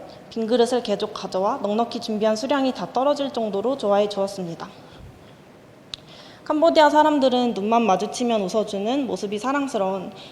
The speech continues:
애정이 가득한 사람들이지만, 그 안에 역사적인 아픔과 슬픔이 있는 사람들입니다. 그들을 위해 해줄 수 있는 것은 주님의 위로와 치료, 치유를 바라는 기도뿐이라는 생각이 들었습니다. 이번 선교여행을 통해서 캄보디아에서 일하시는 하나님,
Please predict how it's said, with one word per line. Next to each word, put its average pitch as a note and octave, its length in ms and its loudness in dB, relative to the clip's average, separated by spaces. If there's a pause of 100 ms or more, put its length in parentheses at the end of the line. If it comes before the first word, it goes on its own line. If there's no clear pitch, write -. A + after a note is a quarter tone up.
(100)
애정이 A3 320 0
가득한 G#3 460 -4
사람들이지만, A3+ 840 -2 (260)
그 - 100 -6
안에 G#3 240 2
역사적인 A#3 560 0
아픔과 G#3+ 480 -2
슬픔이 C4 400 -2
있는 G3 240 -2
사람들입니다. G3+ 760 -6 (520)
그들을 C4+ 400 2
위해 A3+ 220 4
해줄 D4 200 0
수 D4+ 120 -4
있는 B3 260 2
것은 G#3 400 -4
주님의 A3 480 0
위로와 F#3 540 -2
치료, C#4+ 320 -4 (100)
치유를 D4 420 0
바라는 G#3 460 0
기도뿐이라는 A3 720 -2
생각이 C4 400 -2
들었습니다. F#3 640 -6 (560)
이번 A3+ 240 2
선교여행을 D#4 580 4
통해서 C4+ 520 2
캄보디아에서 B3+ 720 2
일하시는 G3 520 0
하나님, B3 540 -2